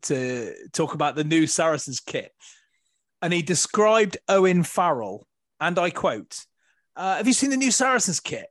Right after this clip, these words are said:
Oh, yeah, Fazza looks amazing in it." <laughs> Fucking Fazza. <laughs>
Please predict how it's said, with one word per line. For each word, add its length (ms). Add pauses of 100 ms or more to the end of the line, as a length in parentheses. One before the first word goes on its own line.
(140)
Oh, 140
yeah, 200
Fazza 640
looks 260
amazing 800
in 100
it." 1400
<laughs> 720
Fucking 720
Fazza. 800 (680)
<laughs> 100